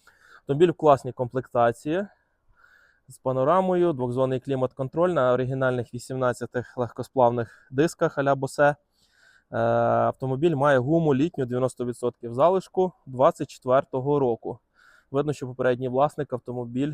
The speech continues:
обслуговував дуже якісно, так як в автомобілі навіть дорогі коврики модельні лежать. Старша людина доглядала за автомобілем дуже сильно.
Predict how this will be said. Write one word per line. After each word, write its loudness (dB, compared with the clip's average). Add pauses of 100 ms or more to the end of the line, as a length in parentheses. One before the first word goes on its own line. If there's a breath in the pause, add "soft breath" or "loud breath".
(160)
обслуговував 0
дуже -4
якісно, -4
так -16
як -12 (560 soft breath)
в -12
автомобілі -2
навіть -2
дорогі -2
коврики -4
модельні -4
лежать. -4 (880)
Старша 0
людина -2
доглядала 0
за -4
автомобілем -6
дуже -6
сильно. -8